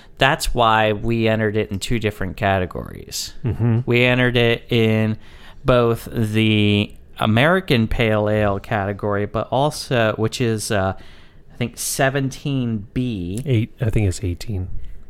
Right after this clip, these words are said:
Speaker 1: You're right, eighteen B. But then we also entered it in eighteen A, which is the blonde ale. It is a little bit on the lighter side as far as color goes, so it fits that category.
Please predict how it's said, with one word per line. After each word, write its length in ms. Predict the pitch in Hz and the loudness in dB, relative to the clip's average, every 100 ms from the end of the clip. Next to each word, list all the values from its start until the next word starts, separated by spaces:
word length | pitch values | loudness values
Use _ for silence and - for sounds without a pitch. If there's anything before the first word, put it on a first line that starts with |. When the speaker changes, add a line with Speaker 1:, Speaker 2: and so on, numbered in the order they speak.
| - - | -8 0
Speaker 1:
You're 100 | 147 | 2
right, 160 | 131 - - | 2 0 0
eighteen 480 | 135 139 151 151 | 0 2 2 2
B. 400 | 143 107 101 - - - - - - - | 4 2 2 -2 -8 -20 -20 -20 -18 -2
But 100 | - | 2
then 140 | 147 147 | 4 4
we 100 | 156 | 4
also 260 | 165 175 | 2 2
entered 280 | 151 143 135 | 2 2 0
it 140 | 139 | -2
in 160 | 135 123 | -4 -6
eighteen 540 | 131 135 - 131 120 - - | -2 -2 -2 -4 -4 -4 0
A, 500 | 156 107 95 98 - | 2 4 2 0 -4
which 220 | - - | -6 -6
is 80 | 104 | -6
the 100 | - | -6
blonde 400 | 95 127 143 131 | -2 0 2 0
ale. 360 | 101 - - - - 120 | -2 -6 -12 -12 -8 -4
It 60 | |
is 120 | 123 | -2
a 60 | 131 | 2
little 200 | 135 147 | 2 2
bit 140 | 160 | 2
on 100 | 160 | 2
the 80 | 156 | 0
lighter 380 | 127 113 113 110 | 2 2 2 0
side 320 | - 113 107 | 0 0 2
as 180 | 107 - | 0 -4
far 300 | - - 98 | -10 -6 -4
as 100 | 87 | -4
color 340 | - - 190 104 | -8 -6 -4 -4
goes, 340 | 90 87 92 | -4 -4 -4
so 300 | - - 98 | -4 -4 -4
it 100 | 92 | -4
fits 200 | - 113 - | -6 -4 -2
that 220 | 113 - | -2 -2
category. 640 | 107 92 90 92 92 104 | -2 -2 -4 -4 -4 -6